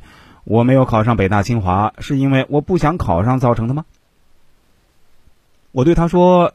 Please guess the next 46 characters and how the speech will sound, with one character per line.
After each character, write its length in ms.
，“其 220
实 100
我 160
们 100
要 120
去 140
解 180
决 160
一 80
个 80
问 180
题 140
啊， 100
首 260
先 260
是 140
必 180
须 460
正 240
视 200
这 140
个 80
问 160
题， 180
也 200
就 100
是 80
知 160
道 160
自 220
身 160
有 180
什 100
么 80
问 200
题， 160
这 120
个 80
很 180
重 140
要。 260
就 140
好 80
比 120
你 100
啊， 300